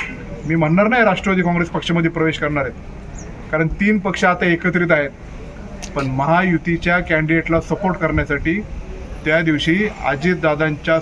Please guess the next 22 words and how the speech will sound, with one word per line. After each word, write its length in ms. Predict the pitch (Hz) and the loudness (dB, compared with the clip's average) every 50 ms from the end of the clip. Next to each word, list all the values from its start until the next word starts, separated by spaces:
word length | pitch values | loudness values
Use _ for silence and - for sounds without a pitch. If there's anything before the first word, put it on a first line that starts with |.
| - | 0
समोर 380 | - - 156 170 185 202 202 190 | -4 -2 2 4 6 6 6 6
येऊन 300 | 180 165 170 190 233 233 - - - - - - - - - - - - | 6 6 4 4 2 0 -2 -4 -10 -14 -12 -12 -12 -10 -10 -10 -8 -4
त्यांच्या 320 | - 160 160 156 - 175 165 | 0 0 0 2 2 0 0
हस्ते 300 | 156 151 - - 175 165 | 0 -2 -2 -2 -2 -2
सत्कार 460 | - - 180 170 - - 226 220 202 | 0 -2 -4 -2 0 2 2 2 2
करून 340 | 156 170 170 175 208 226 233 233 - - - - - - - - - - - - - - - - | 0 0 0 2 2 0 -2 -4 -6 -10 -10 -10 -10 -10 -10 -10 -12 -12 -12 -12 -12 -12 -12 -8
शिवाजीदादांच्या 800 | - - 156 165 165 160 180 165 160 156 160 156 151 - 175 | -4 0 2 2 2 2 2 2 2 2 2 0 0 0 -2
प्रचारासाठी 640 | - 165 151 143 - 156 151 156 151 143 127 - 165 | 0 0 -2 0 0 0 0 0 -2 -2 -2 -2 -4
ते 140 | 170 170 180 | -2 -2 -4
पुढे 220 | 165 - 160 147 143 | -2 0 0 0 0
राहणार 240 | 135 127 123 120 | 0 -2 -2 -4
आहे. 800 | 110 - - - - - - - - - - - - - - - | -6 -8 -10 -14 -16 -14 -14 -14 -12 -12 -14 -14 -14 -12 -6 -4
मी 80 | 147 151 | -4 -2
पुन्हा 300 | - 156 165 190 202 196 | 0 2 6 6 6 6
एकदा 160 | 185 185 175 | 6 4 4
सांगतो, 440 | 165 165 156 147 147 180 202 208 202 - - - - - - - - - - - - - - - - - - - - - 143 | 4 2 2 2 0 0 0 -2 -4 -8 -14 -14 -12 -12 -12 -12 -14 -14 -14 -12 -14 -14 -14 -14 -14 -14 -14 -14 -12 -6 -2
येत्या 380 | 143 151 156 - 180 180 180 180 180 180 - - - 151 156 | -2 -2 0 2 4 6 6 6 6 4 2 0 0 2 4
आठ 360 | 160 165 180 180 180 - 208 165 | 4 6 4 2 0 -2 -2 0
मेला 460 | 156 160 160 160 156 160 160 165 180 208 - - - - - - - - - - - - - - | 2 4 4 6 6 6 6 6 4 2 -2 -6 -8 -8 -6 -6 -6 -6 -8 -10 -12 -10 -4 -2
संध्याकाळी 540 | 160 151 156 160 170 165 160 165 165 165 165 | 0 2 4 4 4 2 2 2 2 2 2
सहा 320 | 156 - 175 151 151 165 170 | 2 0 0 2 4 4 6
वाजता 400 | 170 160 151 156 - 170 156 160 | 6 4 2 2 2 4 4 4